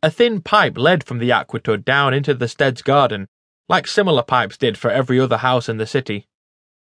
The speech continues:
It stopped about three foot from the ground and provided fresh water for the entire city.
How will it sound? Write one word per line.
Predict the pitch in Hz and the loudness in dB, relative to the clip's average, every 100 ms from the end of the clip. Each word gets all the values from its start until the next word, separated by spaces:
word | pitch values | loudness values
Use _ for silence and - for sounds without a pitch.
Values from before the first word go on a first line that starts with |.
| _ - | _ -6
It | 147 - | -6 -4
stopped | - 196 - | 2 2 2
about | 160 160 - | 0 0 0
three | - 165 185 | -4 -4 -2
foot | 165 175 151 | -2 -2 -2
from | 151 | -2
the | 151 | -2
ground | 139 139 117 117 | 0 0 2 -2
and | 123 | -6
provided | 123 120 139 131 127 | -6 -2 0 0 -2
fresh | - 175 - | -2 -2 -2
water | 127 160 151 123 | -2 0 0 -2
for | 117 | -4
the | 120 | -4
entire | 117 - 147 131 | -4 0 0 0
city. | 127 127 - 98 | -2 -4 -4 -8